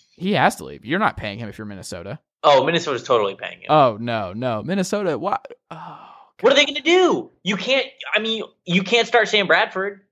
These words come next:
Speaker 2: and Teddy Bridgewater has one leg.
Speaker 1: Here's a take. You ready for another take?
Speaker 2: Okay.
Speaker 1: You let them all go. Draft a new quarterback in round one.
Speaker 2: What, are you drafting Lamar Jackson? Who you
Speaker 1: I
Speaker 2: getting
Speaker 1: don't
Speaker 2: at
Speaker 1: know.
Speaker 2: twenty?
Speaker 1: You're not,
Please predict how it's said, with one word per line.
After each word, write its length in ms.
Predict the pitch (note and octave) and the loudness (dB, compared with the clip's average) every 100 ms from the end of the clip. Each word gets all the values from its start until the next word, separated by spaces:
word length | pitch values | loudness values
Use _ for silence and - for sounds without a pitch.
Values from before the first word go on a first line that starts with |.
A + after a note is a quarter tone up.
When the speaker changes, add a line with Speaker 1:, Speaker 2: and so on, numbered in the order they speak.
| _ | _
Speaker 2:
and 220 | F3 F3+ | 2 2
Teddy 180 | F3 G3+ | 2 0
Bridgewater 600 | G3 G3+ F#3 G3+ G#3 - | 2 2 4 4 4 2
has 280 | F3 F#3 F3+ | 2 2 0
one 300 | E3+ E3+ F3+ | -8 -2 0
leg. 320 | F3 A#2 G#2+ - _ _ | 2 0 -2 -12 _ _
Speaker 1:
Here's 260 | A#2 A#2 | -6 -4
a 60 | B2+ | -6
take. 440 | A#2+ G#2+ G2 - _ | -6 -8 -8 -18 _
You 200 | - A2+ | -14 -4
ready 140 | A#2 A#2 | -4 -4
for 120 | - | -4
another 220 | A#2+ B2 | -4 -4
take? 340 | C#3+ B2+ B2 _ _ _ A2 | -2 -4 -4 _ _ _ -2
Speaker 2:
Okay. 540 | G#2+ G2+ G2 F#2 F#2 _ _ _ - | -2 0 0 0 -6 _ _ _ -2
Speaker 1:
You 140 | B2+ | 4
let 140 | C#3 C#3 | 4 4
them 120 | D3 | 2
all 200 | C3 B2+ | 4 4
go. 280 | A2+ G#2+ A2+ _ - | 0 -6 -8 _ -4
Draft 280 | C#3+ C#3 | 0 0
a 40 | D#3 | 0
new 120 | D3 | -4
quarterback 400 | - D3 C3+ A#2+ | -4 -4 -2 -4
in 80 | B2 | -4
round 240 | B2 A#2+ | -4 -4
one. 200 | A2+ A2+ - _ _ _ _ _ _ _ _ _ _ _ | -4 -6 -10 _ _ _ _ _ _ _ _ _ _ _
Speaker 2:
What, 200 | D#3 D3+ | 4 4
are 40 | D3+ | 4
you 60 | |
drafting 280 | C#3 D#3 C#3+ | 4 2 0
Lamar 260 | C3+ C3+ C3+ | 0 2 4
Jackson? 500 | C3+ C#3+ - G3 - | 2 0 -2 -8 -6
Who 80 | E3 | -4
you 120 | E3+ | 2
Speaker 1:
I 40 | |
Speaker 2:
getting 140 | F3+ E3 | 2 4
Speaker 1:
don't 40 | |
Speaker 2:
at 40 | F3 | 4
Speaker 1:
know. 60 | |
Speaker 2:
twenty? 100 | D3 | 4
Speaker 1:
You're 80 | C#3 | 2
not, 220 | D3 D3 | 0 -2